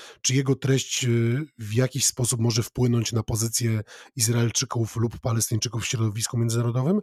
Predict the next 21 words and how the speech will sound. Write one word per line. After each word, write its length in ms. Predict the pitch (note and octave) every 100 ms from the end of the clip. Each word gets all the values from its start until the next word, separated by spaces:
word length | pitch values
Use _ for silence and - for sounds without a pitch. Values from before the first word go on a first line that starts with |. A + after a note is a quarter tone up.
| - - -
Bo 100 | C3
to 100 | D3+
nie 160 | D#3+
jest 180 | F#3+ C#3+
w 60 | -
końcu 260 | C#3+ B2+
pierwszy 340 | C#3+ C3+ A#2+ F#3
raz, 260 | F#3+ A#2+
kiedy 500 | - A#2+ A2 A#2+ A#2+ C#3
takie 200 | B2+ C3+
oskarżenie 360 | - A#2 A#2
się 120 | A2 A2
wysuwa. 460 | A2 A2+ G2+ A#2 - - - -
Już 200 | A#2+ -
wcześniej 380 | - - C3+ C3
Human 280 | - C3+ B2+
Rights 360 | B2 B2+ A2 A2+
Watch 260 | G#2 -
oskarżyło 640 | - - A2+ G#2+ A2 G#2+
Izrael 320 | G#2+ G#2 G#2 A2+ C3+
o 320 | G#2 G2+ G#2